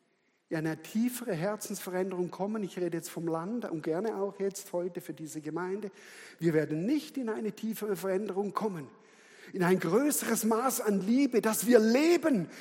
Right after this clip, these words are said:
dass wir leben wollen, nicht müssen, leben wollen, dass wir leben können, dass in uns stärker wird,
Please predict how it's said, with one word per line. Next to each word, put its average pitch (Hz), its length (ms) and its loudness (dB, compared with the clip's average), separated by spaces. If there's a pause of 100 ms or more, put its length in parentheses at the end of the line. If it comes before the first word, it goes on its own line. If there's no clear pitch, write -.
(160)
dass 247 220 4
wir 247 100 8
leben 247 480 6
wollen, 294 540 8
nicht 254 260 0
müssen, 320 460 0 (260)
leben 277 480 6
wollen, 294 480 8 (300)
dass 269 280 4
wir 262 120 10
leben 277 500 6
können, 403 680 6 (600)
dass 285 220 6
in 349 360 8
uns 339 200 8
stärker 311 800 8
wird, 311 680 2